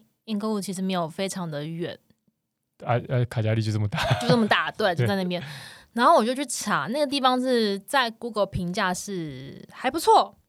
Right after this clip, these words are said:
Speaker 1: 然后叫 Carbon，
Speaker 2: 嗯。
Speaker 1: Carbon Park。
Speaker 2: 嗯。
Speaker 1: 然后还不错之外呢，然后就是我看到人家拍的一些照片，很多一些野生动物的照片。然后我去看他的网站，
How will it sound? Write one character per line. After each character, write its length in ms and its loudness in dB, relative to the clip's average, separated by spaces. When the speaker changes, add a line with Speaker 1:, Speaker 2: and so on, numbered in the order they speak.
Speaker 1:
然 100 -6
后 40 -4
叫 120 0
Carbon， 600 -2
Speaker 2:
嗯。 80 2
Speaker 1:
Carbon 260 2
Park。 280 -4
Speaker 2:
嗯。 300 0
Speaker 1:
然 120 -6
后 160 4
还 140 0
不 60 -2
错 200 2
之 160 -2
外 220 4
呢， 160 2
然 200 2
后 160 2
就 140 0
是 300 -2
我 220 -2
看 260 -6
到 180 0
人 140 0
家 260 -2
拍 120 -6
的 100 -4
一 40 -4
些 160 -4
照 240 2
片， 200 -6
很 160 -6
多 220 -6
一 20 -4
些 160 -4
野 140 -6
生 160 -6
动 160 -4
物 60 -6
的 40 -8
照 220 -8
片。 240 -10
然 100 -4
后 140 6
我 120 6
去 160 -4
看 160 2
他 100 2
的 100 4
网 280 0
站， 240 -6